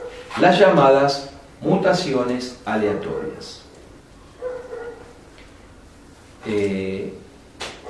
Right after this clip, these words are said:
la biología y la genética, digamos,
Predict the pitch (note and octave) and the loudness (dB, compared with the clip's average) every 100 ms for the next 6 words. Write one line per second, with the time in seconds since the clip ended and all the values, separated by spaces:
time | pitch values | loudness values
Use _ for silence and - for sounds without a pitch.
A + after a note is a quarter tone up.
0 | - - - - - - - - - - | -16 -16 -16 -16 -16 -20 -20 -20 -20 -20
1 | - - - - - - - - C3 C#3+ | -20 -20 -20 -20 -20 -10 2 4 6 4
2 | - F3 D#3+ - - - B2+ C#3 A#2 A#2 | 4 4 6 6 4 0 0 0 0 -4
3 | C3 - - G#2 G2+ A2 D3 | -4 -4 -4 -4 -2 -2 -4